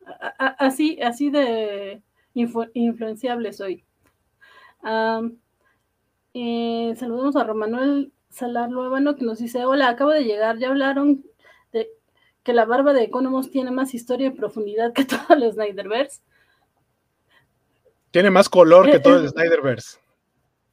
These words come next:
Speaker 2: Ya con eso.
Speaker 1: Pero bueno, va-, justo, eh, vamos a, yo sé que tendremos que hablar de otras cosas mucho antes, pero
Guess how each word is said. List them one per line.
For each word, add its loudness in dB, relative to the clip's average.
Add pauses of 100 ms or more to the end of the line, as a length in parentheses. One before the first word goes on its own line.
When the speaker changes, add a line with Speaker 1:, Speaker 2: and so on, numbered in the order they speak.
(1600)
Speaker 2:
Ya 0
con -2
eso. -6 (120)
Speaker 1:
Pero 6
bueno, 2 (600)
va-, -6 (160)
justo, 4 (100)
eh, -20
vamos 2
a, 0 (200)
yo 0
sé -4
que 4
tendremos -2
que -2
hablar -2
de -2
otras -2
cosas -4
mucho -4
antes, -2
pero -2